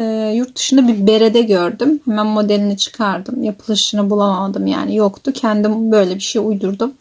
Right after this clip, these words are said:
Ee, umarım beğenmişsinizdir. Ee,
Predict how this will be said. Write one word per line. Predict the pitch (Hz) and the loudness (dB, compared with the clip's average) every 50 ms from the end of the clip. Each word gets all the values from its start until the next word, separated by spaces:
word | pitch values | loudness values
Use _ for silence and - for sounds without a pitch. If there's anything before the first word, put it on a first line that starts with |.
| _ _ _ _ _ _ _ - - - - - _ _ - | _ _ _ _ _ _ _ -20 -20 -20 -20 -20 _ _ -4
Ee, | 202 190 190 196 - | -2 -2 -2 -2 -2
umarım | 214 214 220 226 233 220 | 0 0 2 2 2 4
beğenmişsinizdir. | 202 208 202 202 208 214 226 226 - - - 185 180 190 180 190 - - 254 349 370 - _ _ _ _ _ _ _ _ - _ _ _ _ _ _ _ - | 2 2 2 0 0 0 0 -2 -2 -4 -6 -6 -6 -6 -6 -8 -6 -4 -4 -4 -4 -4 _ _ _ _ _ _ _ _ -20 _ _ _ _ _ _ _ -6
Ee, | 208 - 208 214 214 214 214 214 214 214 220 | -4 -4 -4 -4 -4 -4 -4 -6 -6 -6 -6